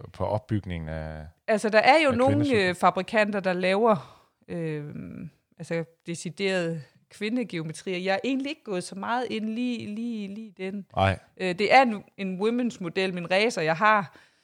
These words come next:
Speaker 2: Øhm, men, men jeg er <laughs> også nødt til at indrømme, at, at den der,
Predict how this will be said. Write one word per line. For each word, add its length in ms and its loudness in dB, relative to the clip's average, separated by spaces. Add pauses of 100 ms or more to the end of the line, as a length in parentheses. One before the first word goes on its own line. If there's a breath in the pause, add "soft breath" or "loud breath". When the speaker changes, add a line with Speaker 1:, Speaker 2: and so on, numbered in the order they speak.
(200 soft breath)
Speaker 2:
Øhm, 600 -6 (180)
men, 280 -12
men 240 -2
jeg 60 4
er 160 0
<laughs> 60 2
også 180 0
nødt 160 -2
til 80 -4
at 60 -2
indrømme, 380 -2
at, 220 -2
at 180 0
den 160 0
der, 220 4